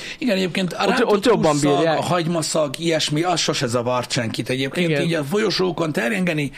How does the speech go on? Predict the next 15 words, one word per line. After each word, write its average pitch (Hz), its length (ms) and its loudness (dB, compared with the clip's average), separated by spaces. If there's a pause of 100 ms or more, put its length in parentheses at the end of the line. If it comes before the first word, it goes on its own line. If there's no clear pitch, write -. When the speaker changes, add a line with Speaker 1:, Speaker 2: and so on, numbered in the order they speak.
(140)
Speaker 1:
kis 165 180 -2
grillszag 143 440 0
az, 120 280 -4 (460)
az 117 160 -2
zavar. - 340 0 (180)
Tudom, 285 200 0
milyen 208 180 0
elektromos 160 340 0
grillek 147 240 0
vannak, 143 260 -2
én 139 60 -2
is 120 120 -2
rá 123 120 0
akartam 110 400 -6
menni 104 260 -8